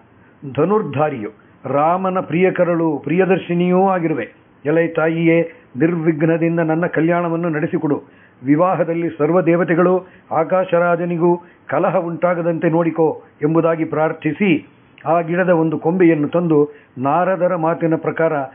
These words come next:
ವರಾಹ ದೇವಸ್ಥಾನದಲ್ಲಿ ಕುಲದೇವತಾ ಸ್ಥಾಪನೆಯನ್ನು ಮಾಡಿದನು. ಮತ್ತು ಭೂದೇವಿ ಸಹಿತನಾಗಿ ಬಂದು ವಿವಾಹವನ್ನು ನಡೆಸಿಕೊಡಬೇಕೆಂದು ವರಾಹಸ್ವಾಮಿಯನ್ನು ಪ್ರಾರ್ಥಿಸಿದನು.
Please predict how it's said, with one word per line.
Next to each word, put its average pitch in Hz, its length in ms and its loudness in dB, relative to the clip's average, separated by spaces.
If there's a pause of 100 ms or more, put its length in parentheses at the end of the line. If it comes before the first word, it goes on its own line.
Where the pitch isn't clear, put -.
(260)
ವರಾಹ 165 340 0
ದೇವಸ್ಥಾನದಲ್ಲಿ 160 880 0 (260)
ಕುಲದೇವತಾ 175 600 2
ಸ್ಥಾಪನೆಯನ್ನು 165 680 -2
ಮಾಡಿದನು. 120 380 -6 (400)
ಮತ್ತು 165 360 2
ಭೂದೇವಿ 175 720 2
ಸಹಿತನಾಗಿ 165 520 0
ಬಂದು 170 480 0 (340)
ವಿವಾಹವನ್ನು 180 760 0
ನಡೆಸಿಕೊಡಬೇಕೆಂದು 170 1040 0 (1300)
ವರಾಹಸ್ವಾಮಿಯನ್ನು 170 880 0
ಪ್ರಾರ್ಥಿಸಿದನು. 135 680 -6